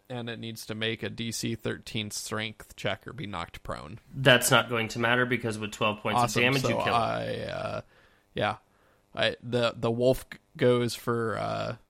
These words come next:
Speaker 1: or I guess the wolf is on top of, uh, Utax attacking him, and I just, like, grab him by the top of his neck and, like, rip him off of Utax, pin him to the ground, and then rip out his, uh, throat as well.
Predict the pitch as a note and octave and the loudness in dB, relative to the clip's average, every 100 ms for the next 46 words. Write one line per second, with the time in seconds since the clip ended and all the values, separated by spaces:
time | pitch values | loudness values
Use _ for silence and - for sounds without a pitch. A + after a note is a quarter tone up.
0 | _ _ _ _ _ - C3 A#2+ B2 - | _ _ _ _ _ 0 2 4 2 0
1 | - - B2+ A#2+ C3 C3 B2+ A#2+ B2+ A#2 | -4 -4 -2 4 4 4 2 2 0 -2
2 | A#2 A2 A2+ A#2+ G2+ A2 A2+ - _ A#2 | 0 -2 -2 0 0 0 -4 -8 _ -6
3 | A2+ A#2 G#2+ - G#2 A2 G#2+ A2+ A2 G#2 | -2 0 -2 -4 -4 -2 -2 -4 -4 -4
4 | G#2 - - - _ A#2 A2+ G#2+ G#2+ G#2 | -6 -10 -20 -20 _ -4 -2 -2 -4 -6
5 | G#2 G#2 - _ - G#2+ G#2 A#2 A2 A2+ | -6 -6 -8 _ -6 -6 -2 0 0 0
6 | A2+ G#2 G#2 G#2 G2+ G#2+ - _ _ _ | -2 -4 -4 -4 -4 -6 -10 _ _ _
7 | - A#2 - A#2 G#2 A2+ A2+ C#3+ - - | 0 0 0 -2 -4 -4 -2 -2 -2 -20
8 | _ _ _ - B2+ A2+ - B2 A#2+ B2 | _ _ _ -8 -6 -6 -2 -2 0 2
9 | A#2+ A#2+ B2 A2 A2 G#2+ G#2+ G#2+ - - | 2 0 0 -2 -2 -2 -2 -2 -2 2
10 | A2+ A2 A2 G#2 G2+ G#2 G2 G2+ G2+ G2 | 2 0 -4 -4 -4 -2 -2 -4 -6 -6
11 | G2 G2+ G2 A2 G2+ - - - G2 F2+ | -6 -4 -4 -4 -6 -8 -6 -2 -2 -2
12 | - G2+ G2 - A#2 A2+ E2+ F2+ F2+ - | -6 -6 -6 -8 -10 -8 -6 -6 -6 -10